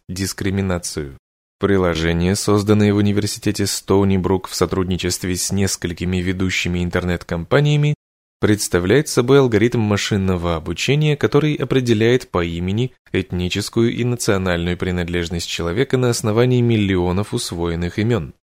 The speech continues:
Точность определения составляет приблизительно восемьдесят процентов.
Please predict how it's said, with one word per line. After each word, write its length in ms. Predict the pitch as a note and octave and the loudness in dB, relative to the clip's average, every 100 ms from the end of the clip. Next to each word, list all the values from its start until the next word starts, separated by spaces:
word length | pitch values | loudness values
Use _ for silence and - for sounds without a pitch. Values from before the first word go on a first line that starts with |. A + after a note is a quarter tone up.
| _ _ _ _ _ _ | _ _ _ _ _ _
Точность 460 | - C#3+ - C#3 - | 0 0 0 0 0
определения 640 | C#3 B2+ B2 C3 C3 B2+ | 2 2 4 4 4 0
составляет 580 | - A#2+ A#2 A2+ A#2+ A#2 | -2 -2 0 4 4 2
приблизительно 800 | - F#2+ F#2 F2+ A2 A#2+ B2 C3 | -2 -2 -2 -2 0 2 2 0
восемьдесят 720 | G2+ F2 F2 G2 F#2+ - G2+ | -2 -4 -4 -6 -4 -4 -4
процентов. 540 | - A2 C3 C3+ F#2+ | -4 -2 -2 -2 -6